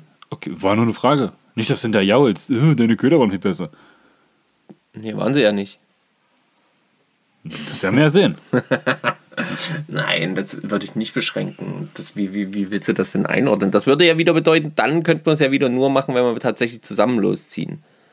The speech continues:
Speaker 1: Warum?
Speaker 2: Ja, wenn wir immer dieselben Köder nehmen müssen. Ist ja
Speaker 1: Dann
Speaker 2: Quatsch.
Speaker 1: hast du fünf von denen, ich hab fünf von denen.
Speaker 2: Wer soll die auswählen?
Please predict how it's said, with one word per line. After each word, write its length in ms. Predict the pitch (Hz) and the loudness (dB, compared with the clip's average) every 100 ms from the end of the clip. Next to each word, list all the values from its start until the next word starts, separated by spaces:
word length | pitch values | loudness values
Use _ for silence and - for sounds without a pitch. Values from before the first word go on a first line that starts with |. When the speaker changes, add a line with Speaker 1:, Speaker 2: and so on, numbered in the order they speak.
| _ _ _ _ _ | _ _ _ _ _
Speaker 1:
Warum? 240 | 82 82 - _ _ _ _ _ _ _ _ _ _ _ - | -4 -4 -8 _ _ _ _ _ _ _ _ _ _ _ -12
Speaker 2:
Ja, 120 | - | -6
wenn 160 | 98 95 | -2 -2
wir 60 | 85 | 2
immer 120 | 110 | 2
dieselben 360 | 104 95 98 | 2 0 0
Köder 240 | 98 107 135 | 0 0 2
nehmen 200 | 127 127 | 0 -2
müssen. 340 | 131 151 151 - _ _ _ _ _ _ _ _ _ _ _ _ _ | -4 -6 -10 -12 _ _ _ _ _ _ _ _ _ _ _ _ _
Ist 100 | - | -20
ja 40 | - | -12
Speaker 1:
Dann 120 | 92 87 | -8 -6
Speaker 2:
Quatsch. 60 | |
Speaker 1:
hast 200 | 90 - | -6 -6
du 380 | 107 123 135 135 - | -2 2 2 2 -4
fünf 300 | - 131 131 | -4 -4 -2
von 180 | 139 120 | 0 2
denen, 280 | 131 143 135 | 4 2 0
ich 140 | 143 | -4
hab 120 | 123 | -4
fünf 180 | - 92 | -4 -4
von 140 | 92 | -2
denen. 160 | 87 85 - _ _ _ _ _ _ _ _ _ _ _ _ _ - | -4 -6 -10 _ _ _ _ _ _ _ _ _ _ _ _ _ -18
Speaker 2:
Wer 160 | - - | -14 -4
soll 140 | 101 | 0
die 120 | 98 - | 0 2
auswählen? 640 | 104 113 120 127 143 | 0 2 2 2 0